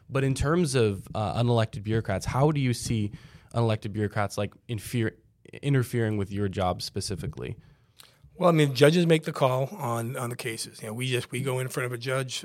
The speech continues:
Speaker 2: we have our pitch, the defense attorney has his pitch, the judge makes the decision. And they're,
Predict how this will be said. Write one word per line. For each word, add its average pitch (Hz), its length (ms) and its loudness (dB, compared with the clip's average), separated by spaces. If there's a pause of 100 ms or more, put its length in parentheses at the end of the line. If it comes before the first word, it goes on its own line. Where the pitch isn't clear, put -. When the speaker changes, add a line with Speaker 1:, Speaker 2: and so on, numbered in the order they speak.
(140)
Speaker 2:
we 117 140 -12
have 120 180 -8
our 127 140 -2
pitch, - 380 -6
the 104 100 -14
defense 127 220 -10
attorney 120 180 -6
has 113 140 -8
his 131 140 -10
pitch, - 340 -10 (220)
the 123 60 -16
judge 120 240 -8
makes 113 220 -12
the 117 60 -14
decision. - 400 -16 (680)
And 113 320 -8
they're, 117 340 -4